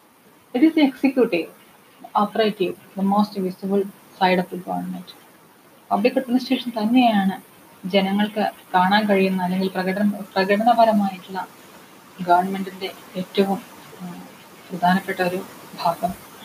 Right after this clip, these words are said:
ഹെർബർട്ട് സൈമൺ ഇങ്ങനെ പറയുന്നു, "ഭരണത്തിനെ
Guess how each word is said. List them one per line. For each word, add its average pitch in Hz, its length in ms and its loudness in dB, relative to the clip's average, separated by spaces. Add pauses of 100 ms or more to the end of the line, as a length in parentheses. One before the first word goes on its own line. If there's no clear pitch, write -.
(480)
ഹെർബർട്ട് 302 320 6
സൈമൺ 269 280 8
ഇങ്ങനെ 247 200 6
പറയുന്നു, 214 460 4 (380)
"ഭരണത്തിനെ 220 600 2